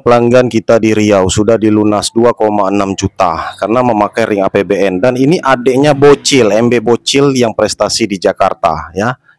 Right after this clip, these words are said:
Inilah burungnya, adiknya bocil, gen hutan, bukan gen B tiga. Lihat warnanya di bagian leher sudah jelas ya, metaliknya itu jelas,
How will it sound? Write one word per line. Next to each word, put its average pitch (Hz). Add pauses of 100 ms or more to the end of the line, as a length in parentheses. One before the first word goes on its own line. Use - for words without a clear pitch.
(120)
Inilah 123
burungnya, 104
adiknya 107
bocil, 92
gen 135
hutan, 95 (320)
bukan 120
gen 104
B 95
tiga. 90 (400)
Lihat 135
warnanya 123
di 123
bagian 110
leher 123
sudah 110
jelas 101
ya, 101
metaliknya 123
itu 131
jelas, 104